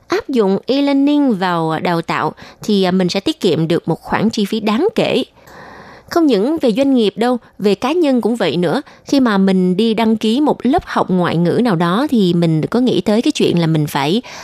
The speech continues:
ờ, chi phí xe cộ nè, rồi, ờ, mất thời gian đi tới một địa điểm cố định để học.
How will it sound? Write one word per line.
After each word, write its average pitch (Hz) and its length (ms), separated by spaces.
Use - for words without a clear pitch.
ờ, 165 420
chi 226 160
phí 233 260
xe 220 260
cộ 165 300
nè, 175 220
rồi, 175 400
ờ, 165 60
mất 220 280
thời 185 220
gian 226 360
đi 214 180
tới 220 480
một 220 360
địa 165 120
điểm 165 180
cố 240 200
định 165 300
để 165 120
học. 196 400